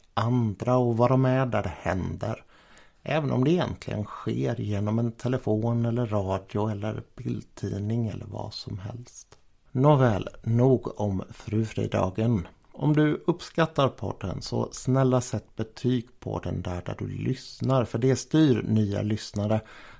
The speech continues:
till att hitta podden. Och när vi ändå är där så kan jag passa på att säga att tipsa alla du känner som du tror skulle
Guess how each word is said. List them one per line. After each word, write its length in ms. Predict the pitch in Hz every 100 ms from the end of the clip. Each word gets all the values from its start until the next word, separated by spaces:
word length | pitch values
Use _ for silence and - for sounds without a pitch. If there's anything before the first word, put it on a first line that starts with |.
| -
till 280 | - 107 -
att 180 | - -
hitta 540 | - 127 131 - - 135
podden. 520 | - 117 - 52 - - - - - - - -
Och 120 | 147
när 100 | 127
vi 120 | 117
ändå 260 | 113 113 117
är 40 |
där 300 | 127 110 135
så 140 | 135 113
kan 120 | 127
jag 120 | 123
passa 240 | 123 -
på 220 | 117 107 107
att 80 |
säga 320 | - 110 110 107
att 160 | -
tipsa 500 | - 151 - - 139 -
alla 280 | 117 98 95
du 100 | 95
känner 580 | - - 101 98 110 120
som 220 | 117 107
du 80 | 101
tror 440 | - - 143 160
skulle 280 | - -